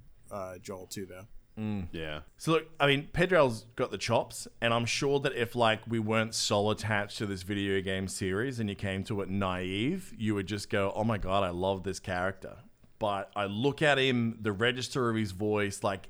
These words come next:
Speaker 2: everything, and I just go, I,
Speaker 1: It's
Speaker 2: it's
Speaker 1: off.
Speaker 2: not gonna be one of those My Joel situations where I'm sure it's gonna be great. Uh, it's the same way I've talked about before with Hugh Jackman and Wolverine.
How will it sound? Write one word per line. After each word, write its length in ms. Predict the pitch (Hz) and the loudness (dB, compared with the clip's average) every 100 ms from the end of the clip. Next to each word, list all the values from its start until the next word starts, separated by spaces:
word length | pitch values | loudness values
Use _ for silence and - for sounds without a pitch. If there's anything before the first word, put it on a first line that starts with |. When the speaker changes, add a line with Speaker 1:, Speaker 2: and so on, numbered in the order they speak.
| - | 2
Speaker 2:
everything, 840 | 120 120 120 107 - 95 90 87 95 | 4 4 2 0 0 -2 -2 -6 -4
and 140 | 101 | -2
I 80 | 98 | -2
just 300 | 90 101 - | -2 -6 -2
go, 400 | 107 101 98 95 - - - - - - - | 2 2 2 0 -6 -20 -20 -20 -20 -20 -12
I, 100 | - 107 | -6 -6
Speaker 1:
It's 160 | 107 - 139 - | -8 -12 -12 -8
Speaker 2:
it's 160 | 113 113 | -4 0
Speaker 1:
off. 60 | |
Speaker 2:
not 160 | 131 123 | 2 2
gonna 120 | 139 | 0
be 80 | 120 | 2
one 160 | 110 107 | 2 2
of 60 | |
those 260 | 101 101 92 | 2 0 0
My 360 | 101 98 98 95 | 0 0 0 -2
Joel 500 | 98 95 92 90 92 - | -2 0 0 -2 -6 -12
situations 880 | - 110 101 85 90 - - 117 113 | -10 -8 -6 -6 -6 -6 -8 -6 -2
where 120 | 104 | 0
I'm 100 | 104 | 0
sure 220 | - 160 | 0 0
it's 120 | 160 | 0
gonna 140 | 165 123 | -2 -2
be 80 | |
great. 380 | 95 101 131 190 - - _ - | -2 0 0 -2 -12 -20 _ -2
Uh, 40 | 120 | 0
it's 100 | 151 151 | 2 4
the 60 | |
same 80 | 196 | 6
way 80 | 175 | 6
I've 280 | 160 147 123 | 6 6 6
talked 120 | 143 | 4
about 120 | 127 117 | 2 2
before 220 | - 110 | 2 0
with 120 | 101 | 0
Hugh 160 | 113 104 | 0 2
Jackman 320 | 107 107 101 | 0 0 -4
and 80 | 92 | -4
Wolverine. 460 | 92 87 73 - | -6 -6 -10 -10